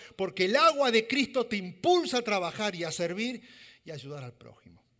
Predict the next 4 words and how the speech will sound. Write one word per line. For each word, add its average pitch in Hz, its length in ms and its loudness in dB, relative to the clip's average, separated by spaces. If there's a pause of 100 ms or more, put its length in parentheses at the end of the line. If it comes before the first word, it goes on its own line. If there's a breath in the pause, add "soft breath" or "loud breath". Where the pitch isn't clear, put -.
(1600)
¿Y 226 380 -18
cómo - 320 -16
viniste 131 560 -14
hoy? 95 180 -20